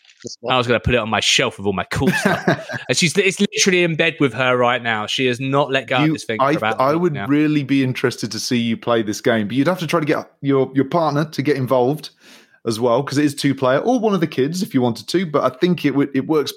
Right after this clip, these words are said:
Speaker 2: better
Speaker 1: Sounds
Speaker 2: as a,
Speaker 1: traumatizing.
Speaker 2: yeah, it sounds,
Speaker 1: <laughs>
Speaker 2: it's better as a sort of a, as partners thing to go through. Um, but other, other co-op games, uh, Overcooked.
Speaker 1: Actually, it's funny. Ah,
Speaker 2: You ever
Speaker 1: yeah,
Speaker 2: played that
Speaker 1: classic.
Speaker 2: one? That is
Speaker 1: Yes.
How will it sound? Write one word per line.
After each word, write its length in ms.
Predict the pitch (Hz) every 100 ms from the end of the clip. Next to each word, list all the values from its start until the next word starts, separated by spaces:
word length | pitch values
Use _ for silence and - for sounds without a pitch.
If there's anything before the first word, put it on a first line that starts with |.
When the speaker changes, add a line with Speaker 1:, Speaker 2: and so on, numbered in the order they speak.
| -
Speaker 2:
better 360 | 135 - 120
Speaker 1:
Sounds 60 | 110
Speaker 2:
as 100 | 107
a, 40 | 120 107 143
Speaker 1:
traumatizing. 180 | 131 151
Speaker 2:
yeah, 120 | 139
it 100 | 139
sounds, 280 | - 190 185 - -
Speaker 1:
<laughs> 180 | 381
Speaker 2:
it's 140 | 147 143
better 400 | 202 196 - 170
as 100 | 156
a 40 | 143
sort 200 | 147 135
of 140 | 127
a, 140 | 120 123 110 117
as 160 | 113 110 _
partners 520 | - 143 117 117 101
thing 340 | - 110 95 95
to 80 | 107
go 200 | 113 104
through. 380 | - 104 98 95 _ _ _ _ _ _
Um, 540 | 139 160 170 165 151 -
but 180 | 131 -
other, 420 | 143 160 151 139
other 200 | 135 135
co-op 440 | 131 - 135 127 -
games, 520 | 135 131 143 139 - -
uh, 320 | 120 113 113 -
Overcooked. 560 | 139 143 170 - 202 202
Speaker 1:
Actually, 180 | 180 240
it's 80 |
funny. 340 | - 269 226 - _ _ - _ _ _
Ah, 500 | 170 254 302 302 277
Speaker 2:
You 80 | 143
ever 100 | 185
Speaker 1:
yeah, 40 | 190
Speaker 2:
played 180 | 147 147
that 40 |
Speaker 1:
classic. 180 | 156 156
Speaker 2:
one? 180 | 175 170 - _ -
That 180 | 127 127
is 220 | 117 98
Speaker 1:
Yes. 140 | 127